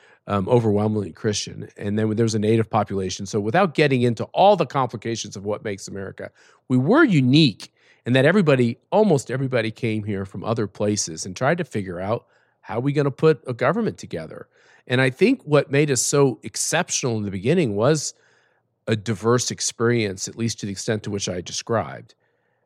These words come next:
That doesn't seem to be a strength anymore. It seems to be our weakness, which is no one trusts anyone. There's a lot of hatred. There's a lot of violence. I don't think we talk about that enough. There's a lot of violence. And I think the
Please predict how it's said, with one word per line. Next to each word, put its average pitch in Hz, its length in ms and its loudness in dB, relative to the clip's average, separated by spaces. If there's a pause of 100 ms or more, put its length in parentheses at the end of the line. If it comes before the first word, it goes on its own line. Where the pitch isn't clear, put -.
(160)
That 120 140 -4
doesn't 147 220 2
seem 113 140 0
to 107 80 -2
be 104 120 -2
a 104 60 -2
strength - 400 -4
anymore. 57 540 -16
It - 120 -12
seems 101 300 -6
to - 80 -18
be 101 120 -4
our 92 160 -4
weakness, 101 520 -4
which 82 220 -10
is 90 220 -6
no 92 100 -6
one 82 140 -10
trusts 110 320 -6
anyone. 123 480 -6 (500)
There's 95 160 -10
a 95 40 -6
lot 101 200 0
of 90 60 -8
hatred. 143 640 -2
There's 98 180 -8
a 90 60 -12
lot 117 300 4
of 90 80 -8
violence. 92 440 -2
I 95 40 -10
don't 117 140 -4
think 98 140 -10
we - 80 -16
talk 110 300 0
about 76 220 -14
that 80 140 -12
enough. 71 240 -18
There's 117 160 -8
a 90 60 -14
lot 107 280 2
of 85 80 -8
violence. 87 420 -10
And 90 80 -12
I 90 40 -12
think 113 240 -10
the 85 160 -14